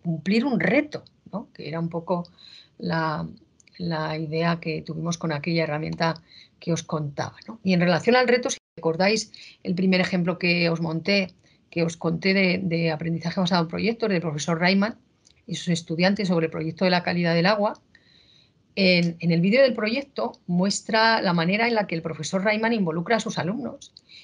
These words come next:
Y en este caso es una pregunta. La pregunta en cuestión que hace el profesor es, "¿Cuál es el inhibidor corrosivo más eficaz para quitar el plomo del agua?", ¿vale?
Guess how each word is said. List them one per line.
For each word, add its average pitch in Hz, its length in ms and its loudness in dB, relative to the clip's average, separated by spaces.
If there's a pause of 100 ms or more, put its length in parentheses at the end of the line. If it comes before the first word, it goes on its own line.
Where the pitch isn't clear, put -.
(120)
Y 180 80 -4
en 175 60 2
este 170 180 -2
caso 220 200 -2
es 226 80 -12
una 220 140 2
pregunta. 180 400 -2
La 175 80 0
pregunta 165 260 -2
en 214 80 -2
cuestión 208 340 -4
que 202 120 2
hace 202 140 0
el 190 80 -4
profesor 202 440 -4 (160)
es, 180 340 -4 (460)
"¿Cuál 226 200 2
es 277 100 0
el 269 100 4
inhibidor 196 680 0 (400)
corrosivo 185 640 0
más 185 240 0
eficaz 190 500 0
para 160 220 -2
quitar 165 340 -2
el 160 160 -2
plomo 185 400 -2
del 156 160 -4
agua?", 180 420 0 (140)
¿vale? 190 280 -10